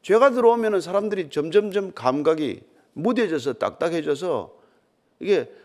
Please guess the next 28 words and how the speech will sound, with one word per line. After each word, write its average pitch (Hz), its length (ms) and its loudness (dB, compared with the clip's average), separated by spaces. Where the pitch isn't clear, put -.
수치심을 208 720 -4
잃어버리는 131 440 -4
것이죠. - 320 -16
더 180 100 4
이상 240 260 4
부끄럽다는 208 500 0
생각을 151 320 -2
안 78 120 -6
합니다. 87 320 -10
처음 320 480 4
범죄할 170 540 -2
때가 175 180 -2
어렵잖아요. 139 540 -6
처음 277 380 2
뭐 190 400 2
나쁜 120 320 0
짓 156 100 -8
할 131 160 -4
때가 139 160 -2
어렵지. 120 460 -6
두 170 100 -4
번, 233 180 0
세 190 180 -6
번 196 180 -2
하면은 165 380 0
점점 165 340 -2
죄의식이 151 460 -2
무뎌져서 123 840 -4